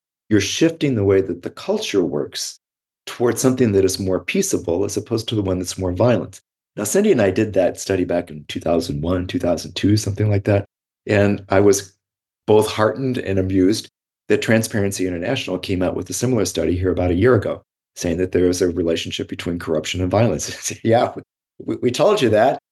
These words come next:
And I'm glad that you're on board because we think that it is true. So, I mean, there is a concrete thing, because if you go to business again and say, you know, "We want you to think about peace," it's like, that's, that's, you know, when I first started doing this, people looked at me like I was a leftover, you know, hippies, you know,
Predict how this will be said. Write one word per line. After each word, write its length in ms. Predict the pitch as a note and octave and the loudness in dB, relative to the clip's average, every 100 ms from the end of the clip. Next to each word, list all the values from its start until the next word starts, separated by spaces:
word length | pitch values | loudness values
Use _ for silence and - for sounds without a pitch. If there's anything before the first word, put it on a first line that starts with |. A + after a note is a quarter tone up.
| _ - | _ -2
And 160 | B2 | 2
I'm 140 | B2 A#2 | 2 2
glad 280 | B2 E3 | 2 2
that 60 | D3+ | 2
you're 160 | C#3 C3 | 2 2
on 180 | B2 | 0
board 260 | A2+ D#3+ A#2 | 0 0 0
because 320 | G#2 A2+ A2 | -2 -4 -4
we 80 | A2 | -4
think 240 | G#2+ G2 | -6 -6
that 140 | - F2+ | -6 -6
it 120 | F2 | -6
is 140 | F2 | -8
true. 220 | - G2 E2+ | -6 -2 0
So, 220 | - G#2+ | 4 2
I 80 | - | 2
mean, 140 | A#2+ | 2
there 100 | E3+ | 4
is 120 | G#3 | 2
a 60 | C3 | 0
concrete 520 | - A2 G2+ G2 F2+ | -4 -4 -2 -4 -4
thing, 220 | C3+ F#2+ | -4 -4
because 320 | D#2 - F#2 | -6 -8 -10
if 100 | G#2 | -10
you 60 | A#2 - | -14 -2
go 100 | E3 | 2
to 80 | D#3 | 4
business 400 | B2+ A2 G2+ F#2+ | 4 4 2 -2
again 200 | F#2+ F#2 | -2 -2
and 120 | F2 | -2
say, 300 | - F#2 E2+ - _ _ | -2 0 0 -6 _ _
you 80 | - | 2
know, 40 | |
"We 80 | G2 | 4
want 220 | A2+ A2+ | 6 4
you 80 | A2 | 0
to 60 | F#2 | -2
think 180 | G#2 | -4
about 280 | E2 E2 D#2 | -4 -4 -4
peace," 340 | - C#3+ B2+ A2 | 2 2 2 -4
it's 200 | - - | -12 -14
like, 160 | - C#3+ - | -12 -14 -10
that's, 380 | A#3 - - - _ _ _ | -8 -8 -10 -14 _ _ _
that's, 440 | A#2+ C#3 C#3+ - - _ _ _ _ | 2 2 2 -4 -10 _ _ _ _
you 60 | A#2 | 0
know, 40 | |
when 100 | B2+ | 2
I 40 | |
first 220 | C3+ F3 - | 2 0 2
started 220 | C#3+ G2 | 2 2
doing 240 | A2+ C3 | 2 2
this, 140 | F#2+ F2+ | 0 -4
people 320 | A#2+ B2 G2 | -4 -4 -4
looked 180 | A2 G2+ | -2 -2
at 100 | F#2 | -2
me 120 | G2 | 0
like 200 | F#2 F2+ | -2 -2
I 60 | |
was 180 | F2 F2 | -4 -2
a 60 | F2+ | -2
leftover, 720 | F#2+ - F#2+ F#2 E2+ - - | -4 0 0 2 -2 -4 -10
you 160 | G2+ F2 | -6 -4
know, 60 | |
hippies, 600 | F#2+ G#2+ G#2 F2+ F2 - | -2 -2 0 -2 -2 -8
you 60 | - | -6
know, 340 | F2+ F2 F#2 | -4 -2 -4